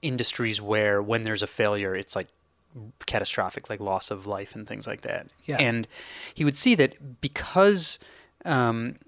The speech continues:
Speaker 1: the downside of failure in those industries, you know, like commercial flight and things like that,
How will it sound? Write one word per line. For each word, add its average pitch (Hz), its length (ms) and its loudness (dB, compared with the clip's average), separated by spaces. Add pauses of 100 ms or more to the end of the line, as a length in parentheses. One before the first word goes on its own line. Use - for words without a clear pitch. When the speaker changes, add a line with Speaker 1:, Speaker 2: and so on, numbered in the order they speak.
(340)
Speaker 1:
the 135 100 0
downside 110 760 4
of 107 120 -4
failure 120 420 2
in 104 120 -6
those 104 160 -4
industries, - 580 -4
you 113 60 -6
know, 98 260 -8 (960)
like 101 140 -8 (120)
commercial 110 420 -6
flight 98 400 -4
and 107 120 -16
things 107 200 -8
like 113 160 -6
that, 110 280 -2